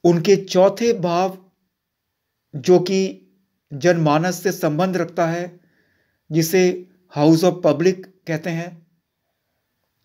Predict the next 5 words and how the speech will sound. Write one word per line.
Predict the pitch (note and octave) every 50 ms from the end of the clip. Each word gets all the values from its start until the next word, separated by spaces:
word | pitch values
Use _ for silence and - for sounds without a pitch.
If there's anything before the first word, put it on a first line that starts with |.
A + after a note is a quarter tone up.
| _ _ _ _ _ _ _ _ _ _ _ _ _ _ _ _ _ _ _ _ _ _ _ _ _ _ _ _
चौथे | - - E3+ F3 F3+ F3 - G#3+ A3 A3 G#3+ - - - _ _ _ _ _ _ _ D3+
भाव | D3 D#3 D#3 E3+ E3+ E3+
का | - G#3 F#3+
स्वामी | F#3 F#3 F3+ D#3+ D#3+ E3+ F3+ E3+ E3+ G3+ - - - _ _ _ _ _ _ _ _ _ _ _ _ _ _ _ _ _ _ _ _ _ _ _ _ _ _ _ _ _ _ _ _ _ _ _ _ _ _ _ _ _ _ _ _ _ -
बृहस्पति | D3 D#3 D#3 D#3+ F3+ F3+ F3 - F3+ E3 D#3+ - E3 D3 - - - _ _